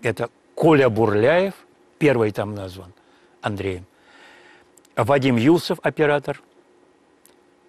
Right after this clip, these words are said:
композитор Овчинников, это Вячеслав,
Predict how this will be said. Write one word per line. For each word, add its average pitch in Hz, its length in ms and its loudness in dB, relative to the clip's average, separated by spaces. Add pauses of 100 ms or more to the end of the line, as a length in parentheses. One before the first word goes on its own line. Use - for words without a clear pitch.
композитор 117 600 -4
Овчинников, 165 680 -4 (400)
это - 120 -12
Вячеслав, 131 580 -4